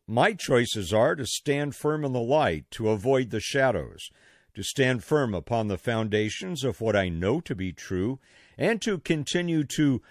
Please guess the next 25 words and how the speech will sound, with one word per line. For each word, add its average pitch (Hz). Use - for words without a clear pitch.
love 147
our 156
neighbors 135
as 127
ourselves, 120
an 107
ancient 185
command 127
reinforced 147
and 135
given 127
to 90
us 104
by 101
Christ 85
himself. 92
While 113
my 107
words 131
may 107
fall 123
upon 104
filters 147
of 90
foolishness, 127